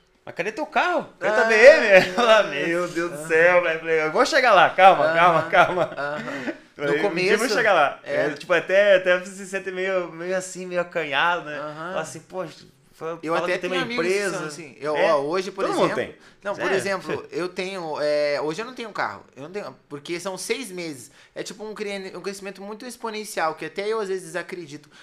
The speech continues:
Speaker 2: Como que eu ganhava, tipo, mil e duzentos, assim, mil e quinhentos no telemarketing e chegar a cinquenta K. Isso pra mim é uma,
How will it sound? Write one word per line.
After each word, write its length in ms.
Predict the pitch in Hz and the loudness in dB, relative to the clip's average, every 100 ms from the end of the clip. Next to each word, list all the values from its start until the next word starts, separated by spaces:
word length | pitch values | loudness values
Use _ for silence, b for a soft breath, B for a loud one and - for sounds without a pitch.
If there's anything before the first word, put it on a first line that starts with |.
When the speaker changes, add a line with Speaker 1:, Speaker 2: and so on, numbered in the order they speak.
| B | B
Speaker 2:
Como 200 | - 202 | -12 -10
que 140 | - 226 | -4 -4
eu 100 | 208 | -4
ganhava, 500 | 170 185 180 175 160 | -6 -8 -4 -4 -4
tipo, 260 | - - 165 | -14 -16 -14
mil 360 | 165 190 220 | -12 -10 -10
e 40 | 196 | -12
duzentos, 760 | 180 156 151 156 185 180 - | -14 -14 -12 -10 -10 -10 -12
assim, 560 | 151 147 160 170 180 156 b b | -14 -12 -16 -14 -16 -18 b b
mil 180 | 147 196 | -10 -10
e 200 | 202 185 | -8 -12
quinhentos 640 | 185 180 170 156 165 160 160 | -14 -16 -14 -12 -12 -14 -16
no 240 | 156 151 | -12 -10
telemarketing 960 | 160 156 151 143 151 185 196 - 220 214 B B | -8 -6 -4 -2 0 0 -6 -14 -16 -16 B B
e 320 | 165 180 180 180 | -14 -8 -8 -6
chegar 540 | 202 170 165 175 165 | -8 -2 0 2 0
a 80 | 156 | -2
cinquenta 500 | 165 185 190 180 175 | -4 -10 -10 -8 -8
K. 240 | 165 151 151 | -4 -2 -2
Isso 180 | - | -10
pra 160 | - 175 | -10 -10
mim 260 | 165 170 190 | -10 -10 -6
é 60 | |
uma, 300 | 190 185 175 | -2 -2 -4